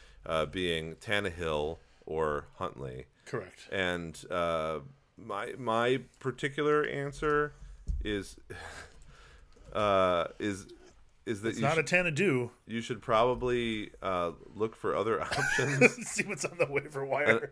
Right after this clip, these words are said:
Speaker 1: and I'm assuming that this is gonna be in, like, a Superflex
Speaker 2: Maybe it's a, yeah, Superflex.
Speaker 1: league where there aren't any other options. And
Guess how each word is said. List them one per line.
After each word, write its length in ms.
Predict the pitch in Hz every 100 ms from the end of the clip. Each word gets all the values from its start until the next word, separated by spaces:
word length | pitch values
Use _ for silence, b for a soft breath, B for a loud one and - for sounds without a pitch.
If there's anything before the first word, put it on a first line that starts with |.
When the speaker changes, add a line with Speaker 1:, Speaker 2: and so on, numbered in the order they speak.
| -
Speaker 1:
and 120 | 113
I'm 200 | 123 131
assuming 460 | 120 110 151 160 156
that 160 | 135 113
this 160 | 113
is 100 | 120
gonna 180 | 123 110
be 200 | 101 107
in, 140 | 98
like, 180 | 92 92
a 60 | 92
Superflex 380 | 85 - 113 110
Speaker 2:
Maybe 140 | 120 147
it's 140 | 139
a, 80 | 123 -
yeah, 140 | 131 107
Superflex. 480 | - 110 104 -
Speaker 1:
league 320 | 113 123 123 117
where 360 | 104 110 101
there 200 | 98 98 -
aren't 280 | 92 107 -
any 240 | 120 123 123
other 220 | 120 117
options. 640 | - 110 - 127 123 123 - b b -
And 220 | 104